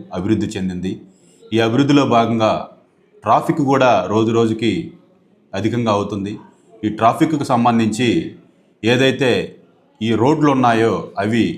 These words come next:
రోజు రోజు కూడా కుచించుకు-, ఈ తగ్గిపోతున్నాయి. ఎందుకనంటే ఎవరైతే ఈ వ్యాపారస్తులు ఉన్నారో వీళ్ళు ఈ ఆర్ఎన్బి రోడ్డుని కానీ రోడ్లను కానీ వాళ్ళు ఆక్రమించి, అలాగే ఈ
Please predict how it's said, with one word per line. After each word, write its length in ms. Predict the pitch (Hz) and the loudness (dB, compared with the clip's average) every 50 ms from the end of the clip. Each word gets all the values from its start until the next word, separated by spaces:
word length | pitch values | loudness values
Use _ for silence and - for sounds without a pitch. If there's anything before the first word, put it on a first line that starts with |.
| - - - - | -12 -16 -14 -8
రోజు 240 | 101 110 123 120 117 | -4 -2 -2 -2 -2
రోజు 260 | 123 127 120 120 117 - | -2 -4 -4 -4 -6 -6
కూడా 260 | 110 107 110 107 98 82 82 - - - _ _ _ _ _ _ _ _ _ _ _ _ _ _ - | -2 0 0 0 0 -2 -4 -8 -14 -20 _ _ _ _ _ _ _ _ _ _ _ _ _ _ -10
కుచించుకు-, 600 | 120 - 160 156 139 - - 123 117 117 117 - 117 | -8 -6 -4 -6 -4 -2 0 0 2 2 0 0 0
ఈ 120 | 107 110 110 110 | 0 0 0 0
తగ్గిపోతున్నాయి. 720 | 110 113 120 147 147 156 151 - - 120 110 110 117 120 | 0 0 2 2 2 2 2 2 0 -2 -2 -2 0 0
ఎందుకనంటే 560 | 113 117 127 120 135 123 120 113 113 120 117 98 82 80 - - - 101 | 0 0 0 -2 -2 -2 -2 -2 -2 0 0 0 -2 -4 -8 -12 -12 -6
ఎవరైతే 400 | 101 107 113 117 117 113 120 117 104 | -4 -2 0 0 0 0 -2 -4 -4
ఈ 120 | 101 104 101 | -4 -4 -4
వ్యాపారస్తులు 640 | 92 95 101 113 110 135 127 127 120 - - 110 104 | -4 -2 -2 0 0 0 0 0 0 -2 -4 -6 -6
ఉన్నారో 320 | 101 101 95 95 95 95 90 | -6 -6 -6 -6 -6 -6 -6
వీళ్ళు 360 | 87 95 92 95 95 92 - - - - - _ _ _ _ _ _ _ _ _ - | -6 -4 -4 -4 -4 -4 -6 -8 -12 -16 -20 _ _ _ _ _ _ _ _ _ -8
ఈ 140 | 104 104 104 98 95 90 | -6 -4 -2 -2 0 2
ఆర్ఎన్బి 400 | 95 107 113 120 131 123 120 117 | 2 2 2 2 0 -2 0 0
రోడ్డుని 340 | 110 110 110 107 107 107 98 | 0 0 0 0 -2 -2 -2
కానీ 260 | 107 104 104 110 113 | -2 -2 -2 -4 -4
రోడ్లను 380 | 101 98 107 107 107 113 110 104 | -2 -2 -2 -2 -2 -4 -4 -4
కానీ 300 | 101 98 95 95 101 104 107 - _ _ _ _ - | -6 -6 -8 -8 -10 -14 -16 -20 _ _ _ _ -10
వాళ్ళు 200 | 95 92 87 87 | -8 -4 -2 0
ఆక్రమించి, 580 | 101 - - 131 127 117 113 107 104 113 113 113 113 - - _ _ _ _ _ _ _ _ _ _ - | 0 0 0 -2 -2 -2 -2 -4 -4 -4 -4 -6 -6 -8 -14 _ _ _ _ _ _ _ _ _ _ -10
అలాగే 300 | 95 98 110 110 113 110 104 104 - - | -6 -4 -4 -2 0 0 0 -2 -2 -6
ఈ 120 | 104 101 | -6 -6